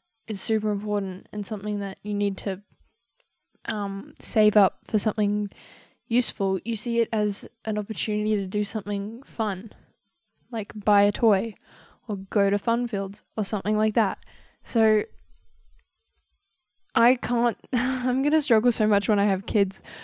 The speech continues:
because I'm just not gonna wanna spend money on them. And of course I will, but I won't enjoy it. <laughs> Um, but then I think about the, like, experiences I had as a kid and, like, how much fun I had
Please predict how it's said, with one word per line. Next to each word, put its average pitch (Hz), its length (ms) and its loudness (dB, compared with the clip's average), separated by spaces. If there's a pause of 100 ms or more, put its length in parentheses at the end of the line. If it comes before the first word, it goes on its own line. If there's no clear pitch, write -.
(140)
because 214 200 4
I'm 208 140 6
just 226 160 -2
not 220 180 0
gonna 202 180 0
wanna 196 320 2
spend 190 360 0
money 202 360 -2 (600)
on 185 200 -6
them. 175 200 -12 (120)
And 196 340 -4 (920)
of 214 160 -4
course 233 220 8
I 220 80 6
will, 196 340 6
but 190 280 0
I 196 120 0
won't 196 360 -4 (220)
enjoy 196 440 -2
it. - 300 -10
<laughs> 240 120 -16 (500)
Um, 208 380 -6 (1000)
but 214 100 -2
then 233 140 6
I 254 60 6
think 254 180 0
about 226 320 2
the, 208 160 2 (400)
like, 190 260 -4
experiences 220 640 -4
I 196 80 2
had 190 220 2
as 190 140 -2
a - 40 -18
kid 202 300 -6 (100)
and, 202 140 -6
like, 185 220 -6
how 202 180 0
much 196 240 -6
fun 208 320 -2
I 202 80 -4
had 214 320 -8